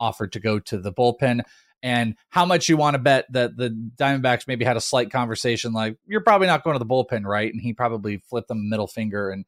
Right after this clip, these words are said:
said no, so they designated him. That's not the point, though. This brings a lot of attention on Brandon Pfaadt. And Brandon Pfaadt did not get, of course, the initial call. They're going to Tommy Henry first. I don't think that's gonna be a long-term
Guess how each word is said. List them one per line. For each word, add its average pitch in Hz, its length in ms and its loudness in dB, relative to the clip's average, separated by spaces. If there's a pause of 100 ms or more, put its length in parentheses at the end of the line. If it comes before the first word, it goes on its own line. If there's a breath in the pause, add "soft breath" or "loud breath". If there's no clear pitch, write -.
(160)
said 117 260 -2
no, 160 240 6
so 131 160 -4
they 127 80 2
designated 147 560 0
him. 131 160 -2
That's 175 280 0
not 143 220 -4
the 120 60 -16
point, 117 380 -4
though. 98 200 -10 (600)
This 175 220 4
brings 160 360 0
a 135 60 4
lot 127 420 4
of 139 80 0
attention 120 460 -4
on 113 180 -6
Brandon 107 340 -4
Pfaadt. - 320 -12 (800)
And 127 220 -4
Brandon 175 300 2
Pfaadt 143 340 4
did 156 220 4
not 160 320 2
get, 160 480 4
of - 140 -10
course, 131 640 0
the 120 460 0
initial 131 540 0
call. 117 480 2
They're 113 100 -2
going 120 140 0
to 113 80 -4
Tommy 139 340 -4
Henry 117 260 -2
first. 123 460 -2
I 143 100 0
don't 143 220 -2
think 123 160 -6
that's 113 200 -6
gonna 110 160 -8
be 104 100 -6
a 107 60 -4
long-term 107 540 -6